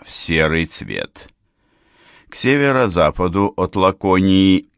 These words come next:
если судить по историческим исследованиям Элизабет Касл, Ричард обнаружил два места. Одно в восьми милях,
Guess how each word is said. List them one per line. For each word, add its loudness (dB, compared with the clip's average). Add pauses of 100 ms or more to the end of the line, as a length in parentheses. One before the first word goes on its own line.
(320)
если 0
судить -4
по 2
историческим -2
исследованиям -2
Элизабет -2
Касл, -6 (920)
Ричард -2 (220)
обнаружил 0
два 0
места. -4 (840)
Одно 4 (140)
в -6
восьми 2
милях, 2